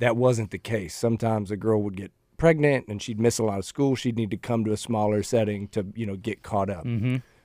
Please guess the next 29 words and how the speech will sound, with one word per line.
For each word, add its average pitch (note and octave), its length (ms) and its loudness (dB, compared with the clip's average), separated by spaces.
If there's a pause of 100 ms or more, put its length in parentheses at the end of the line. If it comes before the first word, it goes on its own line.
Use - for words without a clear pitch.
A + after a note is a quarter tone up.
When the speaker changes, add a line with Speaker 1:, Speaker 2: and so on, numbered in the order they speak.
(120)
Speaker 1:
For A2+ 140 0
these D#3+ 340 4
kids, G#2 600 -2
you A#2+ 100 -2
know, G2+ 340 0 (180)
what A#2 220 4
I A#2+ 160 2
ended A#2+ 220 2
up G#2+ 140 4
finding A2+ 420 0
out A#2 260 -2
was G2 160 -6
I G#2 100 -2
went A2+ 200 -2
to - 80 -8
my E2+ 140 -8
principal B2+ 500 -2
and F#2+ 100 -4
I F#2+ 80 -6
was F#2 220 -10
like, F2 320 -8 (720)
"Hey, C#3 140 8
man, G2 420 2
like, G#2 160 0
I C#3+ 120 6
can't C#3 260 4
even G2 240 0
get A2 280 2
these G#2+ 440 0